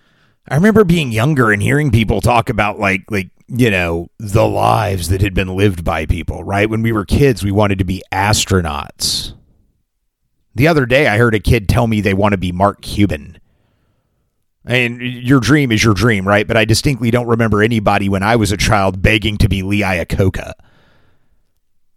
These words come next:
Like, suddenly, we, we don't admire the adventurer. We admire the person in the fucking office for eighteen hours. And we admire them for that because they rack up money, and money means success. And then we go, "Well, look, they're successful." And then we go, "Well, then I can live life when I'm successful."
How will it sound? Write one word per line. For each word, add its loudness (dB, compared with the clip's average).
Like, -4
suddenly, -2
we, -2
we -2
don't 2
admire 4
the -2
adventurer. 2
We 4
admire 4
the 2
person 0
in -2
the -2
fucking -4
office 0
for -6
eighteen -8
hours. -14
And -2
we 4
admire 2
them -2
for 0
that -4
because 2
they 4
rack 0
up -10
money, -2
and -8
money -4
means -6
success. 0
And -6
then -2
we -2
go, -6
"Well, -4
look, 4
they're -6
successful." -2
And -6
then -6
we -4
go, -2
"Well, 2
then 0
I 4
can 0
live 2
life 0
when -4
I'm -4
successful." -2